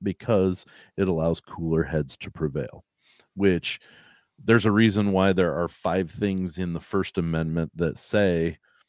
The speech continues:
or that, that give rights to us. They're the most important. Okay. One being, and the first of those five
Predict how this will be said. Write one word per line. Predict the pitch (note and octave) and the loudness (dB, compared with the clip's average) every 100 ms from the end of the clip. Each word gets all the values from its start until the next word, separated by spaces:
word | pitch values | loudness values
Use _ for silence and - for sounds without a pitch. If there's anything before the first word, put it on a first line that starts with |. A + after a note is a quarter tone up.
| _ _ _ - | _ _ _ -8
or | G2+ G2 | -2 0
that, | F#2+ F#2+ - | 2 2 0
that | G#2 F2+ | -4 0
give | G#2+ E2 | -2 0
rights | F2+ G2+ - - | 2 0 -2 -8
to | - | -8
us. | - - - | -8 -14 -2
They're | F#2 | 0
the | G#2+ | 2
most | G#2+ G2+ - | 2 0 -2
important. | F#2+ F2 - F2 - - _ _ - | -6 -4 -4 -4 -4 -14 _ _ -10
Okay. | E2+ F#2 F2+ | -2 0 2
One | F2 A2+ A2+ | 2 2 2
being, | G2+ G2+ F#2+ F#2 | 0 0 0 -2
and | F#2 F2 F#2 | -4 -4 -4
the | E2 | -6
first | - A2 G#2+ - | -6 -6 -4 -2
of | F#2 E2+ | -2 0
those | E2 D2+ | -2 -2
five | - D#2+ E2 - | -2 -2 -2 -6